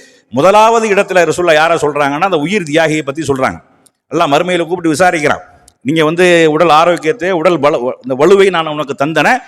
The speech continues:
குதிரத்தை உனக்கு நான் தந்தன, எனக்காக நீ என்ன செய்தாய் என்று அல்லாஹ் அந்த அடியானை பார்த்து கேட்கக்கூடிய நேரத்துல அந்த அடியான் பதில் சொல்லுவான், "யா அல்லாஹ், என்ன செய்தாயா?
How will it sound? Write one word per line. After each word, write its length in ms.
குதிரத்தை 420
உனக்கு 240
நான் 160
தந்தன, 420
எனக்காக 400
நீ 100
என்ன 220
செய்தாய் 440
என்று 300
அல்லாஹ் 300
அந்த 120
அடியானை 360
பார்த்து 240
கேட்கக்கூடிய 460
நேரத்துல 360
அந்த 200
அடியான் 340
பதில் 240
சொல்லுவான், 280
"யா 100
அல்லாஹ், 260
என்ன 180
செய்தாயா? 420